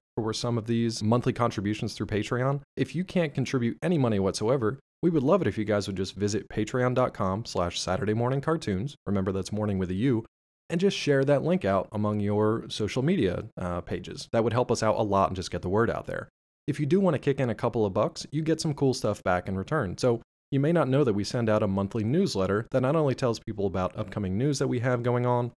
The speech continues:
and we've definitely got some cool stuff coming in the next couple of months here for you, but we'll also announce the upcoming list of shows that we're gonna be covering. So if there's a cartoon out there that you actually like, you're gonna get to hear about it in the monthly newsletter.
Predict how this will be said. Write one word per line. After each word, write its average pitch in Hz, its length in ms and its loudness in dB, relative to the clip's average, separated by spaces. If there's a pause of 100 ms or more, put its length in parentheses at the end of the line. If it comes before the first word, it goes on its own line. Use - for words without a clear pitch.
(460)
and 110 60 -2
we've 101 100 0
definitely 120 280 2
got 98 100 4
some 95 140 -4
cool 95 180 -2
stuff - 240 -4
coming 95 220 -2
in 87 60 -2
the 87 60 -2
next 90 220 -6
couple 92 240 -4
of 90 100 -6
months 98 220 -2
here 92 140 -6
for 101 200 -6
you, 95 140 -4 (340)
but 135 120 2
we'll 139 240 2
also 180 320 4
announce 98 500 -2
the 117 220 -4
upcoming 123 560 -4 (280)
list 107 240 0
of 135 80 -2
shows 214 300 0
that 101 100 2
we're 92 80 -4
gonna 85 100 -2
be 85 100 -4
covering. - 280 -6 (160)
So 117 180 4
if 107 100 2
there's 120 180 0
a - 20 -6
cartoon 127 480 0
out 113 180 0
there 113 160 2
that 95 300 2
you 123 120 6
actually 127 300 2
like, 143 340 2
you're 113 200 2
gonna 123 160 0
get 127 100 -2
to 117 60 -4
hear 131 160 2
about 95 180 2
it 95 40 2
in 92 100 -2
the 92 80 0
monthly 92 260 -2
newsletter. 110 500 -4